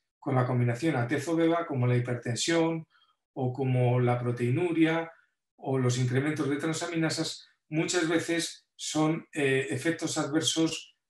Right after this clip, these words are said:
de, que los determinamos bien al, al tomar la tensión o en los datos de laboratorio, pero que no tienen ninguna repercusión clínica en el paciente. Este año además se han presentado datos interesantes en la esmo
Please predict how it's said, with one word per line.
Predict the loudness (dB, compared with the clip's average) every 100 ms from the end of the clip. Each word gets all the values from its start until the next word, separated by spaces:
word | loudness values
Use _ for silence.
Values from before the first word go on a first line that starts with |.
| -10
de, | -2 2 2 2 -2 -2
que | 0
los | 2 2
determinamos | 2 0 2 4 4 4 2 -2
bien | -2 -2
al, | -4 -6 -6
al | -6
tomar | -2 -2 0
la | 0
tensión | -2 0 0 0
o |
en | 0
los | 0 0
datos | 0 0 2
de |
laboratorio, | 2 2 0 -2 -4 -4 -6 _ _ _
pero | 2 4
que | 4
no | 2 0
tienen | -4 -4 -2
ninguna | -2 0 0 0
repercusión | -2 -4 -4 -4 -4 -2 -4 -4
clínica | -4 -2 -2 -2 -4 -8 _ _ _
en | 0 2
el | 2
paciente. | -4 -8 -10 -10 -20 _ _ _ _ -20 -20 _ _ _ _ _ _ _ _ _ _ _ _ -20 -18 -20 _
Este | 0 2 4
año | 4
además | 2 2 2
se |
han | 0
presentado | 0 -2 0 2 2
datos | 2 0 -2 -4
interesantes | -2 -2 -2 -2 -2 -2 -2 -2
en | 0 2
la | 2
esmo | 0 -2 -4 -4